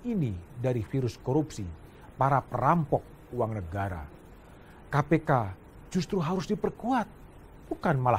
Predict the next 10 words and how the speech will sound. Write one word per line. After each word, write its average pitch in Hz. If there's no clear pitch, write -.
diperlemah, 113
agar 131
bisa 127
menangkap 175
siapa 190
saja 190
yang 131
berniat 117
korupsi. 110
Namun, 110